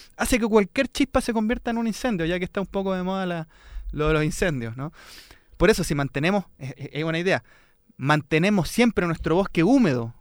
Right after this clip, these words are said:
humectado, ¿no? Bien regadito,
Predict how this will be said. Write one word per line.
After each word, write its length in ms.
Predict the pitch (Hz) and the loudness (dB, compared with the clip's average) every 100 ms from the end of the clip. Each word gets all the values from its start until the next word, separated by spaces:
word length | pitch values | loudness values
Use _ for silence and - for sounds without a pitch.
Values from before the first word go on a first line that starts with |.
| - | -6
humectado, 800 | 139 139 - - 226 160 117 - - - - - | -2 -2 2 6 8 8 2 -6 -14 -16 -14 -2
¿no? 240 | 160 196 | -2 -2
Bien 300 | 151 180 254 | 2 4 4
regadito, 640 | 233 226 226 233 233 185 | 4 8 8 8 6 2